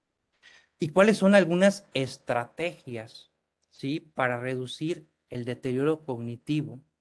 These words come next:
sí, secundario, en este caso, a las terapias antineoplásicas? Algunas estrategias, pues, tenemos que es la actividad física,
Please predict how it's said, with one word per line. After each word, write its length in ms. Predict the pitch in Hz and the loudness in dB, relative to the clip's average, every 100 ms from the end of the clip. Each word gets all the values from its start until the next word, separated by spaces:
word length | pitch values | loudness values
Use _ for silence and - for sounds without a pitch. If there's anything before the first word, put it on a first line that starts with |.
| _ _ _ | _ _ _
sí, 340 | - 131 143 _ | -12 -10 -10 _
secundario, 840 | - - 120 120 123 120 123 139 | -20 -10 -10 -6 -6 -4 -4 -4
en 80 | 147 | -4
este 220 | 127 - | -6 -10
caso, 480 | 127 123 117 - 139 147 _ _ _ - | -8 -8 -6 -10 -12 _ _ _ _ -10
a 60 | |
las 220 | 113 113 | -8 -8
terapias 500 | - 117 117 127 120 | -4 0 0 -2 -6
antineoplásicas? 1040 | 113 104 107 101 - 104 - - _ - - _ _ _ _ | -8 -8 -8 -8 -6 -8 -8 -20 _ -18 -18 _ _ _ _
Algunas 440 | 127 135 170 180 156 | -2 2 4 4 2
estrategias, 680 | 127 131 123 147 143 160 156 | -2 -4 -2 -2 -4 -8 -10
pues, 160 | - | -12
tenemos 540 | - 123 131 143 143 _ _ _ _ _ - | -8 -4 -4 -4 -8 _ _ _ _ _ -12
que 240 | 113 117 | -4 -2
es 200 | 131 - _ - | -4 -6 _ -6
la 140 | 113 | -6
actividad 500 | - 117 113 117 123 | -6 -8 -4 -4 -2
física, 500 | 156 156 151 151 - | -4 -6 -8 -8 -10